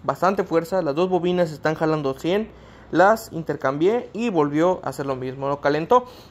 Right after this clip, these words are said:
Entonces con esto vamos a descartar que no haya ninguna válvula doblada o que tengamos alguna pérdida de anillos en los pistones.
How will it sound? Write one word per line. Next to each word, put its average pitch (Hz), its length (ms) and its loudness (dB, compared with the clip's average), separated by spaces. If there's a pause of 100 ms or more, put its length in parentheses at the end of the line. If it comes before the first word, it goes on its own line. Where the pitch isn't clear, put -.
Entonces 226 380 0
con 202 160 0
esto 214 200 0
vamos 220 180 4
a 208 40 4
descartar 180 420 0
que 170 80 -2
no 170 80 2
haya 175 160 2
ninguna 156 340 2
válvula 160 360 2
doblada 196 520 2
o 233 220 4
que 214 80 -2
tengamos 156 500 0
alguna 147 320 -2
pérdida 143 300 2
de 135 80 2
anillos 143 340 -4
en 143 60 -4
los 135 100 -6
pistones. 233 540 0